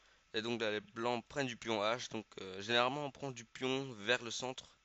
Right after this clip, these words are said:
Donc, euh, on aurait pu imaginer, euh, F prend G trois, mais ici c'est tout simplement, euh, pas le meilleur coup, donc, euh, ça donne déjà un avantage, euh, au noir.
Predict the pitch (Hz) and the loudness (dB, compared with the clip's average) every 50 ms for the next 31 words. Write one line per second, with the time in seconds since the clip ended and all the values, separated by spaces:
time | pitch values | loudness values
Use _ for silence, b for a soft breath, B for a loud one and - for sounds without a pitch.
0 | B B B B B B B B B B B B B B - 104 - - - - | B B B B B B B B B B B B B B -10 -10 -10 -12 -16 -10
1 | - 104 107 107 107 107 101 98 92 - - - - - _ _ _ _ _ _ | -6 -4 0 0 2 2 0 0 -4 -6 -10 -12 -16 -18 _ _ _ _ _ _
2 | _ - - 113 117 120 120 - 131 135 127 120 117 117 113 - 120 117 110 104 | _ -2 2 2 2 2 2 0 -2 0 4 4 4 4 2 0 -4 -4 -4 -4
3 | 101 98 90 78 76 - - - 113 - - - 113 113 107 110 101 - - - | -6 -8 -8 -10 -10 -8 -6 -6 -6 -6 -4 -2 -2 -2 -2 -4 -10 -8 -4 -2
4 | 127 123 117 110 101 98 98 98 98 - - 113 107 - - - - - - 110 | 0 0 0 0 -2 -4 -6 -6 -8 -8 -8 -8 -8 -8 -8 -8 -10 -10 -10 -10
5 | - 107 104 104 104 101 101 98 98 95 95 95 - - 110 107 104 104 101 101 | -8 -6 -4 -2 -2 -2 -2 -2 -4 -4 -6 -4 -2 0 0 2 2 0 0 -2
6 | - - - - 117 120 120 104 98 98 - - - - - - - 101 101 101 | -4 -8 -14 -12 -10 -8 -8 -8 -8 -10 -10 -12 -12 -12 -10 -8 -4 -2 0 0
7 | 104 107 107 110 113 101 101 104 101 101 104 - - 107 107 101 - - - - | 0 -2 -2 -2 -2 -2 -2 -4 -4 -6 -8 -8 -8 -10 -10 -10 -12 -14 -14 -12
8 | - - - 104 _ B B B B B B - 95 95 92 95 104 110 110 - | -12 -14 -14 -16 _ B B B B B B -8 -6 -4 -2 -2 -2 -2 -4 -6
9 | - | -12